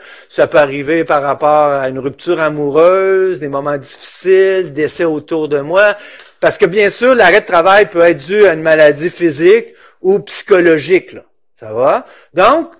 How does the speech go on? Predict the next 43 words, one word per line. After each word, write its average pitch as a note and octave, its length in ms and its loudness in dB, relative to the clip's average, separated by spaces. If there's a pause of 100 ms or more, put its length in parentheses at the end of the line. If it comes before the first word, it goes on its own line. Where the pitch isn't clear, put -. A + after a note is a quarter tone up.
(320)
ça - 200 -2
n'a F3+ 60 2
pas C#4 360 4
d'importance. G#3+ 1040 -2 (260)
Ce - 160 -4
à C#4 120 4
quoi C4+ 200 2
Jean-François G#3+ 480 -2
fait B3+ 160 -4
référence, E3+ 680 -2 (200)
c'est - 200 -4
qu'il G3 520 0
y D#3 120 2
a A3+ 220 4
dans E3+ 240 0
la E3 120 4
couverture B3+ 580 -2
d'assurance, A3+ 840 -2 (200)
suite A#3+ 380 -4
à F3+ 80 2
un F3 180 -2
arrêt A#3 280 2
de - 120 -14
travail, G3 580 0 (280)
plusieurs A3+ 640 2
étages, F#3 640 -2 (100)
ok ? D#3 200 -6
Il G#3 420 0
y - 20 4
a E3 60 4
le D#3+ 80 4
régime F#3 340 0
public G#3+ 520 -2
puis F#3+ 100 -2
le E3+ 40 2
régime F#3+ 240 0
privé. F3 360 0
Le A#2+ 80 -6
régime D#3+ 240 0
privé, A3+ 280 -2
c'est A#3 140 -4
ces F#3 240 -4
assurances-là F3+ 720 -2